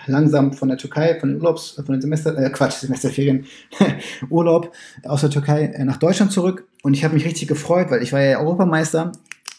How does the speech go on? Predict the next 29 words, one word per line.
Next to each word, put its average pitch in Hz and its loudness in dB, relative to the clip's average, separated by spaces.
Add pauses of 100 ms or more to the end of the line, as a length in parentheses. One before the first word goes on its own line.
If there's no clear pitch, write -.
(200)
Aber 131 2
dann, 135 4
äh, 131 -2
kam 151 0
ich 143 0
an 160 -4
und 143 -2
die - -6
Klassenkameradinnen 143 2
und 135 0
Kameraden 135 2
haben 117 -4 (160)
<laughs> 147 -4
alle 143 0
gesagt 127 -10
so, 143 -6 (400)
„Wie 156 4
Europameister? 123 0
Ihr 123 -2
seid 139 -2
doch 131 0
ausgeschieden, 139 0
ohne 143 2
ein 135 2
Tor 160 4
zu, 135 -2
äh, 131 -4 (240)
zu - 0
erzielen.“ 117 0